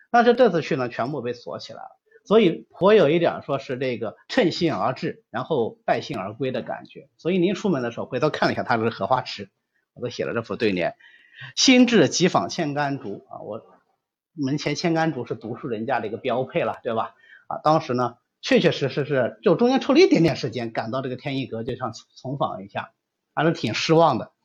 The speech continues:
所以兴尽慢出一池花啊，走的也挺累的。回头一看，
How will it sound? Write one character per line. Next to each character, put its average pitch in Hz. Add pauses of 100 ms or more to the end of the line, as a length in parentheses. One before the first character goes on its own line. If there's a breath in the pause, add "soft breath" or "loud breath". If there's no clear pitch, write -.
(160)
所 160
以 120
兴 170
尽 131
慢 135
出 117
一 123
池 -
花 107
啊， 139
走 -
的 131
也 143
挺 104
累 135
的。 - (380)
回 214
头 180
一 135
看， 131